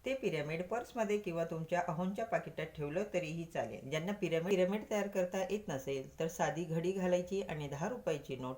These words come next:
आपल्या पर्समध्ये किंवा तुमच्या अहोंच्या पाकिटात ठेवली तरीही चालेल. सेवा कोणती?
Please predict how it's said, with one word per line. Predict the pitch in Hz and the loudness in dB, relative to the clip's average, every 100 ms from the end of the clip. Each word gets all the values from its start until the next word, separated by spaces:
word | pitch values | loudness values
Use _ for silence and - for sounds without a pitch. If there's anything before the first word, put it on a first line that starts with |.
| - | -6
आपल्या | - 156 | -4 -4
पर्समध्ये | 151 220 247 - 202 180 | -2 -2 -2 -4 -2 -2
किंवा | 180 139 | -2 -2
तुमच्या | 131 135 147 160 165 | -2 -2 -2 -2 0
अहोंच्या | 175 185 202 | 0 0 -2
पाकिटात | - 135 - 123 | -2 -2 -2 -6
ठेवली | - 127 151 226 | -4 -4 -4 -2
तरीही | 170 160 160 | -2 -2 -4
चालेल. | - 110 101 92 - - - - _ - - - - - - - - - - - - - | -4 -4 -4 -10 -14 -20 -20 -20 _ -6 -6 -6 -10 -16 -20 -20 -20 -20 -20 -20 -20 -18
सेवा | - 208 202 226 | 0 6 6 6
कोणती? | 233 147 113 113 | 2 -2 -2 -8